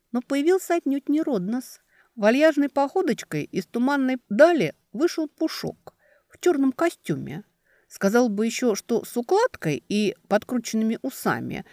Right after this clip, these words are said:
но утверждать не буду. На серой шерсти все равно не видны изменения. «Арвия Лангарш, от имени князя Рудона предлагаю вам сдаться». Какой серьезный котик. Только кому до его слов дело-то есть?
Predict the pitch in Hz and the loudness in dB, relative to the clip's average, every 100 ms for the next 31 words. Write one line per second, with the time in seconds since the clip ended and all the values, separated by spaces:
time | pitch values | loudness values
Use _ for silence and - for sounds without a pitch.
0 | - - - 294 - 254 214 247 262 370 | -20 -12 0 2 2 -2 -4 -2 0 0
1 | 254 269 196 143 135 139 - _ - 160 | 0 0 -2 -6 -8 -10 -12 _ -6 -4
2 | 175 220 214 196 349 381 - - 208 262 | -2 -2 -2 -2 -2 -2 -6 -8 0 2
3 | 226 160 156 147 147 143 139 180 151 151 | 2 0 -2 -2 -4 -6 -8 -6 -4 -4
4 | 143 - - 170 202 _ _ _ _ _ | -6 -10 -10 -10 -12 _ _ _ _ _
5 | 185 185 190 214 220 247 254 196 139 - | 6 8 6 4 4 4 2 2 2 -2
6 | - - 175 165 170 160 160 160 165 156 | -14 -4 -2 2 2 4 2 2 0 2
7 | 165 - 160 160 220 254 147 - 165 156 | 0 0 0 2 4 4 2 -2 -4 2
8 | 165 165 170 165 165 - 165 139 180 160 | 4 4 2 2 0 -4 -8 2 4 4
9 | - - - _ _ _ _ - - 170 | -2 -12 -14 _ _ _ _ -20 -10 -10
10 | - 175 175 151 180 - 196 - - - | -2 -2 -2 -2 -4 -2 -4 -4 -10 -14
11 | - _ _ _ - _ - 285 269 254 | -20 _ _ _ -20 _ -2 0 0 2
12 | 294 370 339 165 170 165 208 240 175 156 | 4 4 0 2 2 2 -2 0 -2 2
13 | 208 160 - 160 147 - - - | 2 2 -2 -10 -10 -10 -16 -20